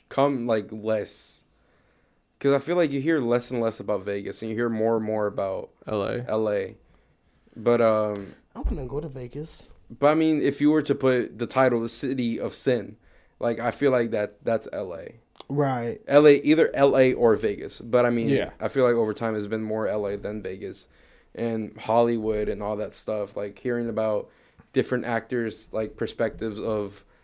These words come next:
Speaker 1: Hollywood and how that business has treated them and, like, stuff like that. It, it makes sense. But I don't know. Who knows? That's just my take on it.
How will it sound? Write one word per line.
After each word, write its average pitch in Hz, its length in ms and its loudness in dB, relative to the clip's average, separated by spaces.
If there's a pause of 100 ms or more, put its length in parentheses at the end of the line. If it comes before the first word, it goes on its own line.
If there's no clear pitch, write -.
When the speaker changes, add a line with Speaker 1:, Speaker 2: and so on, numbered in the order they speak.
(220)
Speaker 1:
Hollywood 107 640 -2
and 104 280 -8
how 104 560 -4 (320)
that 113 260 -2
business 110 400 -2
has 110 200 -6
treated 104 360 -8
them 98 260 -10
and, 101 120 -12
like, 98 180 -10
stuff - 220 -10
like 104 140 -6
that. 101 240 -8
It, 120 260 -2
it 151 100 0
makes 170 240 0
sense. - 420 -8 (500)
But 113 340 0 (1160)
I - 60 -10
don't 101 160 -6
know. 98 120 -10
Who 107 120 -6
knows? 101 280 -10 (580)
That's 123 180 0
just 107 160 -6
my 101 120 -4
take 101 280 -6
on 104 160 -6
it. 98 160 -8